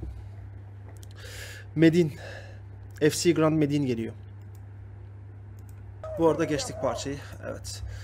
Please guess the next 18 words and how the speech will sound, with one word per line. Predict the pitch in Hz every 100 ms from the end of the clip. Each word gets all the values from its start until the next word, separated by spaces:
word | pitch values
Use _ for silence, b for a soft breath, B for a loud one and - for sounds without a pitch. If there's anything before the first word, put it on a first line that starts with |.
| B B B B -
Ya | 151
Medin | 156 160 185 180
dediğim | 165 156 151
gibi | 131
ideolojik | 139 156 160 160 165
olarak | 147 143
zaten | 147 151
saçma | - 147 - 165 147 - - -
kafalarda | 139 135 135 131
olan | 123 123 120
bir | 123
M | 120
C. | 151
Parçanın | 147 143 131 139
sözlerini | 127 127 131 127
anlamadığımız | 131 139 139 127 123 120
için, | 120 - 165 - - - - - 95 135
e, | 143 139